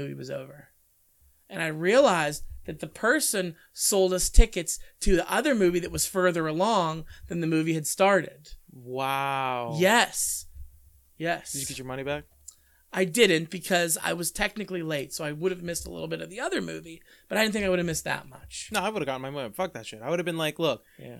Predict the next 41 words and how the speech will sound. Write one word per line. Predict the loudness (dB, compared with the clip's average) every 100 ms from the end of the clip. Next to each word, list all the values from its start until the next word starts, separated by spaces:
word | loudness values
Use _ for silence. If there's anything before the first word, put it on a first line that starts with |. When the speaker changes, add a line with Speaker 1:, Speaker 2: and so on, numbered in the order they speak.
| -4
Speaker 2:
I | -2
understand | 0 0 0 -2 0
that |
I | 0
was | 2
late, | 0 0
but | 0
I |
was | 0 0
only | -2
a |
few | -4 -6 -6
minutes | -4 -2
late. | -2 4
Speaker 1:
Well, | 6
Speaker 2:
You |
sold | 8 8 8
Speaker 1:
I |
didn't | 6
Speaker 2:
me." | 6
Speaker 1:
realize | 6 6 6 4 0
it. | -2 -4
Speaker 2:
Yeah, | -6 -6
I'd | -2
Speaker 1:
I |
Speaker 2:
been | 0
Speaker 1:
didn't | 0
Speaker 2:
like, | -2
Speaker 1:
realize | -4 -4 -6
Speaker 2:
"No." | -10
Speaker 1:
it, |
yeah. | -12 -12 -14 _ -12
Speaker 2:
I'd |
be | -4
like, | -4 -2
"This | -6
is | -6
nonsense." | -8 -8 -10 -10 -12 -14 -6
I | -2 0
had, | 0 2 2 2
um, | 2 2 2 0 -6